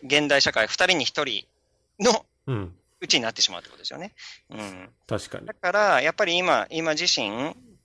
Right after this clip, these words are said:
Speaker 1: 変える、変えるっていうのは何か、食生活、運動であったりね、ライフスタイルであるですけど、それを変えれば未来、あなたの健康状態っていうのは変わっていきますよ、ということですよね。
Speaker 2: うん。
Speaker 1: うん。まあ、そういうことでね、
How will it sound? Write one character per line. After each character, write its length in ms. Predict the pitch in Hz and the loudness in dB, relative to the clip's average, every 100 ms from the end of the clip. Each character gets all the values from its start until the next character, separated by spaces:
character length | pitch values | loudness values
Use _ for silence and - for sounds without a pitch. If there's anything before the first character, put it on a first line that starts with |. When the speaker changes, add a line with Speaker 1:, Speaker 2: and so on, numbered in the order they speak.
| - | -2
Speaker 1:
変 260 | 139 139 143 | 2 4 4
え 120 | 143 | 2
る、 260 | 147 156 _ _ _ _ - | -2 -6 _ _ _ _ 2
変 180 | 151 | 4
え 40 | 156 | 4
る 60 | |
っ 20 | 165 | 0
て 80 | |
い 60 | 113 | -2
う 20 | |
の 60 | 110 | 0
は 80 | 123 | -2
何 100 | 113 | -2
か、 180 | 85 | -4
食 240 | 87 120 - | -4 -6 -6
生 220 | - 107 | -2 -2
活、 300 | 90 90 95 | -2 -8 -12
運 240 | 92 101 | -10 -8
動 120 | 101 98 | -8 -6
で 120 | 92 | -6
あ 20 | |
っ 40 | - | -6
た 120 | 78 | -10
り 80 | 107 | -2
ね、 160 | 156 | 0
ラ 120 | 117 | 2
イ 60 | 104 | 0
フ 100 | - | 0
ス 40 | |
タ 140 | - 90 | -4 -4
イ 60 | |
ル 520 | - - - - - 143 | -6 -16 -20 -20 -20 -2
で 120 | 120 | 2
あ 100 | 104 | 2
る 60 | |
で 80 | 90 | -2
す 80 | - | -4
け 80 | 180 | -2
ど、 160 | 190 - - | -2 -2 -2
そ 160 | - 226 | 2 4
れ 60 | |
を 20 | 226 | 4
変 200 | 226 240 | 4 4
え 40 | |
れ 80 | 247 | 6
ば 120 | 226 | 4
未 160 | 139 143 | 4 4
来、 300 | 104 98 - _ _ _ | 4 0 -10 _ _ _
あ 80 | 147 | 0
な 100 | 165 | 0
た 120 | 160 | 0
の 60 | 117 | -4
健 200 | - 131 | -2 -2
康 80 | 135 | -2
状 140 | 127 | -4
態 120 | 110 98 | -4 -4
っ 20 | |
て 80 | 185 | -2
い 20 | |
う 20 | |
の 40 | |
は 60 | 233 - | 0 0
変 140 | 110 | 0
わ 60 | 104 | 0
っ 40 | |
て 120 | - | -4
い 40 | 95 | -6
き 80 | 98 | -6
ま 100 | 87 | -6
す 120 | - | -6
よ、 120 | 160 | -8
と 120 | - - _ 143 | -10 -16 _ -8
い 80 | 110 | -8
う 60 | 101 | -8
こ 60 | |
と 80 | _ | _
で 80 | 101 | -8
す 120 | - | -4
よ 60 | 165 | -4
ね。 100 | 226 - _ _ - | -4 -8 _ _ -14
Speaker 2:
う 80 | |
ん。 20 | 98 | -12
Speaker 1:
う 20 | |
ん。 260 | 87 85 - _ | -12 -16 -20 _
ま 120 | 196 | 4
あ、 20 | 202 | 4
そ 220 | - 220 | 4 4
う 0 | |
い 20 | |
う 40 | 240 | 2
こ 100 | 254 | 0
と 100 | 202 | 0
で 120 | 117 | 0
ね、 220 | 110 156 | 2 0